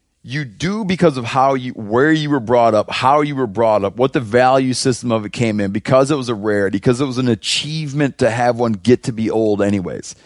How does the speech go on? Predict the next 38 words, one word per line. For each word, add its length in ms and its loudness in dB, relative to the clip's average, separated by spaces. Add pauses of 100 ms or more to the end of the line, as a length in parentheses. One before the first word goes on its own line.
(460)
If 160 -2
you 460 -8 (180)
start 460 0
to 80 -6
chip 420 -4
away 540 2
at, 400 2 (600)
if 140 -6
you 80 -4
start 260 0
to 60 -6
chip 300 -2
away 300 4
at, 120 4
like, 200 0 (240)
the 100 4
legacy 680 2
of 140 -4
deer, 300 -2
the 120 -4
broader 440 2
cultural 460 -2
meanings 400 0
of 120 -6
deer, 200 -2
you 180 -4
will 300 4
see 180 0
a 40 2
diminishment 680 0
in 80 -2
that 180 0
interest. 560 -6 (520)
Like, 180 -2
that 240 4
interest 440 0
is, 300 -6
is, 260 -6